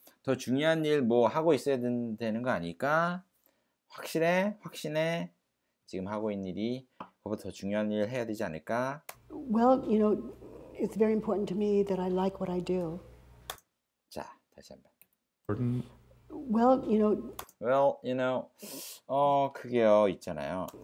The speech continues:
Speaker 2: It's very important to me that I
Speaker 1: It's very important to me that I
Speaker 2: I like what I do.
Speaker 1: I like what I do. 내가 하는 일을 내가 좋아하는 게 그게 저는 굉장히 중요해요.
Speaker 2: And then I have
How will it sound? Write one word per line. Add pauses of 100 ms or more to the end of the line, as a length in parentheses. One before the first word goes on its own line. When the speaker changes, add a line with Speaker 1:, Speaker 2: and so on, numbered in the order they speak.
(240)
Speaker 2:
It's
very
important
to
me
that
I (140)
Speaker 1:
It's
very
important
to
me
that (120)
I (100)
Speaker 2:
I
like
what
I
do. (120)
Speaker 1:
I
like
what
I
do. (880)
내가
하는
일을
내가
좋아하는
게
그게
저는
굉장히
중요해요. (2250)
Speaker 2:
And
then
I
have